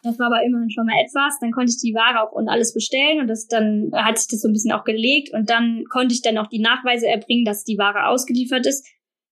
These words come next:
Dann hat irgendwer, Gott sei Dank, irgendwie mal eine positive Bewertung, ich weiß auch nicht wie, aber irgendwie habe ich eine positive Bewertung bekommen, sodass ich dadurch dann halt bei PayPal sich das jetzt auch wieder ganz gelockert hat.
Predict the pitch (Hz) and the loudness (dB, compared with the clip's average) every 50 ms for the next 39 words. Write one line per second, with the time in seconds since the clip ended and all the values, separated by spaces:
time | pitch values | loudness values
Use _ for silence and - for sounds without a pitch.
0 | _ _ - 233 226 247 247 214 - 370 294 339 359 415 370 311 320 320 330 330 | _ _ -2 0 0 0 0 -2 -2 0 2 2 2 2 2 2 2 2 2 2
1 | 339 339 330 294 - _ _ - - 302 320 320 - 330 269 254 269 285 294 - | 0 -2 -4 -8 -14 _ _ -6 -2 -2 -2 0 0 0 2 2 2 2 2 0
2 | - 269 247 277 269 262 262 254 254 240 240 302 311 294 285 285 285 233 226 233 | 0 0 2 2 2 2 2 2 0 0 0 0 2 2 2 0 0 0 0 0
3 | 214 226 226 214 240 262 294 294 320 302 277 285 226 233 220 214 214 214 208 202 | 0 0 0 2 2 0 0 0 0 -2 -2 0 -2 -2 0 0 2 2 2 0
4 | 202 - 214 220 262 339 311 254 226 220 - 254 277 269 262 240 233 233 247 220 | 0 -2 -2 0 2 2 2 2 2 0 0 0 0 2 0 0 0 0 -2 -2
5 | 214 - 247 226 220 220 240 220 226 220 202 220 214 220 240 285 285 311 277 247 | -2 0 -2 -2 0 0 0 2 2 0 0 0 0 0 0 0 0 0 0 0
6 | 262 262 - 262 262 262 277 269 262 208 - 226 226 220 214 226 226 226 226 214 | -2 -2 -2 -2 0 0 0 -2 -2 -6 -4 -2 0 2 2 2 0 -2 -4 -4
7 | - 226 226 233 233 240 233 - 220 214 220 220 214 208 208 208 208 208 - 214 | 0 0 2 2 2 0 -2 0 0 2 2 2 0 0 0 0 0 0 0 -2
8 | 214 214 220 208 202 202 - - - 202 - 196 185 - - - - - 202 190 | 0 0 0 -2 0 -2 -2 -2 -2 -2 -2 0 0 0 -2 -2 -2 -2 0 0
9 | 190 185 180 190 196 - 180 185 185 190 - - 180 - - 202 190 - - | 0 0 -2 -2 -2 -2 -2 -2 -2 -2 -2 -2 -2 0 0 -2 -2 -4 -8